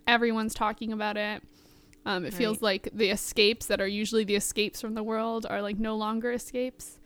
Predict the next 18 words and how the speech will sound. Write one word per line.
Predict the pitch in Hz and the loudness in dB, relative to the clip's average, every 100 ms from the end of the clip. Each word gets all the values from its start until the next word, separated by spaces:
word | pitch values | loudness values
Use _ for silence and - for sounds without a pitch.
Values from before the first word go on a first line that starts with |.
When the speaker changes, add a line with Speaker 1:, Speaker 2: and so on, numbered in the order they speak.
| - - - - - | -20 -20 -20 -20 -8
Speaker 2:
Mm-hmm. | 185 170 | -8 -6
Speaker 1:
Um, | 202 196 202 226 220 | -6 -4 -6 -8 -10
so, | - 220 | -8 -8
like, | 208 - | -8 -10
yesterday, | 214 214 208 240 226 226 | -6 -4 -2 -4 -2 -2
my | 233 | -2
mom | 226 214 | 0 0
and, | 214 226 - | 0 -2 -2
and | 233 | 0
I | 202 | 0
played | 208 - 190 190 | 4 4 4 -2
some | - 202 | -4 -2
board | 208 269 254 | 6 6 6
games, | 247 240 240 254 | 0 0 0 -2
which | 233 | -2
was | 233 | -2
really | 226 214 | 0 0
fun. | 220 214 202 202 202 202 | 0 0 2 0 0 -2